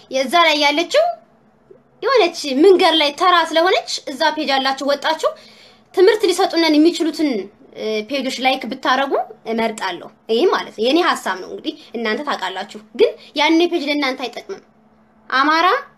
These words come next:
አ-፣ የአማራ ተወላጅ እዛ ላይ ሊቀመጥበት አይችልም። እዛ ፔጅ ላይ መሆን የለበትም። ስድብ ነው የምትማሩት እናንተ ከዛ ብትሆኑ ማለት ነው። ማንነታችሁን ነው የሚ-፣ የሚ-፣ የሚነኳችሁ። ግን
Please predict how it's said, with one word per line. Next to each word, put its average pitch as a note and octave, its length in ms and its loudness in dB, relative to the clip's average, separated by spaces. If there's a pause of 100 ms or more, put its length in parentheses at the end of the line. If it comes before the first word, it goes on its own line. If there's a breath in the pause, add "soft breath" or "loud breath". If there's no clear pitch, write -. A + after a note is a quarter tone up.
(920)
አ-፣ C#4 180 -2
የአማራ D4+ 440 0
ተወላጅ D#4 400 0
እዛ C4+ 140 -4
ላይ C4+ 240 2
ሊቀመጥበት B3+ 640 -4
አይችልም። A#3+ 300 -4
እዛ C4+ 180 -2
ፔጅ C#4+ 200 -4
ላይ C4 120 0
መሆን B3+ 240 0
የለበትም። G#3 480 -4 (420 soft breath)
ስድብ G#4+ 280 6
ነው G4 100 6
የምትማሩት C#4+ 500 0
እናንተ A#3 300 -6
ከዛ C4 240 -4
ብትሆኑ A3+ 300 -4
ማለት A3 260 -2
ነው። G#3+ 100 -8 (280 loud breath)
ማንነታችሁን G4 640 2
ነው D#4 80 -2
የሚ-፣ C#4 160 -4
የሚ-፣ D#4+ 200 4
የሚነኳችሁ። D#4 680 2
ግን - 120 2